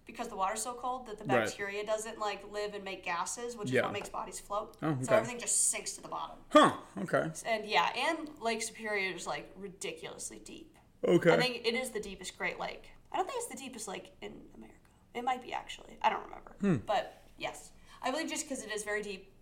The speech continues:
Speaker 1: very cold, they're like, "Whatever. We don't even know what's down there."
Speaker 2: Hmm.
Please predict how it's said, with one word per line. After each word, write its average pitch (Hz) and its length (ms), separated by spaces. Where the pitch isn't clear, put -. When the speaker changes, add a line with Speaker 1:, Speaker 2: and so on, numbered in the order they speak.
Speaker 1:
very 214 160
cold, - 380
they're 208 120
like, - 220
"Whatever. - 380
We - 80
don't 392 100
even - 120
know - 80
what's - 100
down - 160
there." - 100
Speaker 2:
Hmm. - 120